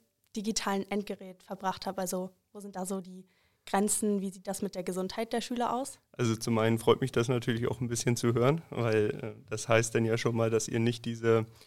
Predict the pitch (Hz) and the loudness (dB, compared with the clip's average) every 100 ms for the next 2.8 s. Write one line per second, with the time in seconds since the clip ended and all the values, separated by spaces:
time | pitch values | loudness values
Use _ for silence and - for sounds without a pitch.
0 | _ _ - 110 110 117 113 113 117 120 | _ _ -2 0 0 2 2 4 2 2
1 | 131 135 135 - 135 131 - 120 120 120 | 2 0 0 0 2 2 2 2 2 2
2 | 123 127 120 117 123 123 123 139 | 2 0 -2 -2 0 0 2 -2